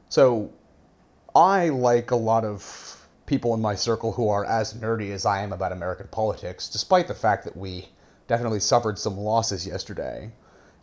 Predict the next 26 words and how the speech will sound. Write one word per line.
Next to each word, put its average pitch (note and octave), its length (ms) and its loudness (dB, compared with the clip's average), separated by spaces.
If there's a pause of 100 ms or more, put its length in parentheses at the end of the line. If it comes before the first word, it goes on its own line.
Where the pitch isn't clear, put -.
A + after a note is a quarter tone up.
uh, - 200 -8
am A#2+ 180 -2
not E3+ 480 -2 (640)
that F#3 280 6
unhappy E3+ 560 0 (500)
about B2 220 2
this A#2 120 -2
election G#2+ 380 -8
result. - 340 -8
And D3 100 0
it's C3+ 140 -4
worth G#3+ 460 0 (100)
explaining, C#3 640 0
both C3 300 2
for A#2+ 100 -6
the A2+ 80 -2
sake - 560 2 (720)
of A2 560 6
non-American A#2 720 4
listeners G2+ 420 -2
and A2+ 260 -2
to A#2+ 120 -2
Americans G#2+ 640 0
who G2 180 -4
are F#2+ 100 0
just - 380 -6